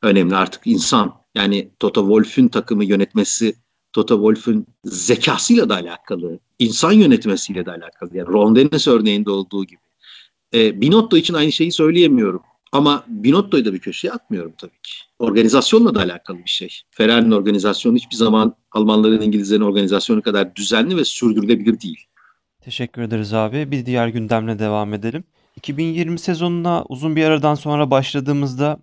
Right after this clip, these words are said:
Speaker 2: aslında bu kısa sezonun bu kadar aksiyona ve hikayeye ev sahipliği yapabileceğini, e, hiçbirimiz hayal etmedik belki de.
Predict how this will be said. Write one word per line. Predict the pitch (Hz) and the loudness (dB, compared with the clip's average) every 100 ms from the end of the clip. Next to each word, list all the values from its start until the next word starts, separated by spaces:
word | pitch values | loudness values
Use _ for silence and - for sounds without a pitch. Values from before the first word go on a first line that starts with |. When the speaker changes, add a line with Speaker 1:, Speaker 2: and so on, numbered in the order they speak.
| _ _ _ _ | _ _ _ _
Speaker 2:
aslında | - - 143 | -14 -6 -4
bu | 143 | -4
kısa | - - 156 | -8 -6 -4
sezonun | - 139 151 156 | -4 -4 -2 0
bu | 151 | -2
kadar | 151 147 143 | -2 -2 0
aksiyona | 127 - - 139 139 135 | -2 -4 -6 -4 -2 0
ve | 139 135 | -2 -4
hikayeye | _ 117 131 123 127 127 | _ -10 -2 0 0 0
ev | 131 | 0
sahipliği | 123 131 123 123 127 | -2 0 -2 -2 -4
yapabileceğini, | 127 123 120 120 113 131 127 135 139 _ _ _ - | -6 -6 -6 -6 -4 -4 -2 -4 -8 _ _ _ -8
e, | 113 113 | -4 -2
hiçbirimiz | 117 139 143 131 127 | -2 -4 -6 -6 -4
hayal | 131 127 127 | 0 2 0
etmedik | 139 123 107 | -2 -6 -6
belki | 110 101 110 104 | -4 -4 -6 -10
de. | 156 | -12